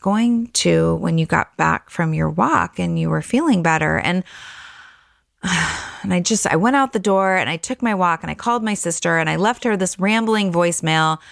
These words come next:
And as I was speaking into what my experience was, I realized, like, "Oh my God, I am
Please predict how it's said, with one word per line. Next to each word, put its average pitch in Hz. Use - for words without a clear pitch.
And 180
as 262
I 254
was 214
speaking 185
into 170
what 165
my 160
experience 160
was, 165
I 165
realized, 160
like, 147
"Oh 196
my 165
God, 92
I 185
am 165